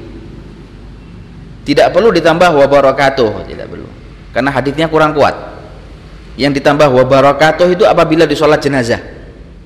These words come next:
Ya, di sholat jenazah itu "Assalamualaikum warahmatullahi wabarakatuh" di sholat jenazah. Adapun di sholat sunnah,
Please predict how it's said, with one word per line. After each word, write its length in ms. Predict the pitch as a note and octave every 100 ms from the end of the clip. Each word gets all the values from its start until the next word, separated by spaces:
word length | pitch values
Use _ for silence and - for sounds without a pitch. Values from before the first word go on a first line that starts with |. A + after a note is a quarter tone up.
| - - - - - - - - - -
Ya, 240 | - C3+
di 80 | D3
sholat 240 | A2+ C3 B2+
jenazah 440 | B2 A2 A2+ D3
itu 160 | C3 F#3
"Assalamualaikum 1200 | - - A2+ A#2 A#2+ A#2 - A#2 A#2 - D#3 C#3 - - - -
warahmatullahi 880 | A#2 B2+ B2+ A#2 B2 C3 C3 C3 C3+
wabarakatuh" 1300 | B2+ B2+ C3+ C3 C3 C3+ C3+ - B2 - - -
di 20 | -
sholat 200 | C#3 C3+
jenazah. 360 | C#3 C#3+ C3 G#2+ - - - - - - - - - - - - -
Adapun 280 | - A#2+ D#3
di 80 | E3+
sholat 280 | D3+ C#3+ C#3+
sunnah, 720 | D3+ C#3+ E3+ F#3 F#3 D#3+ -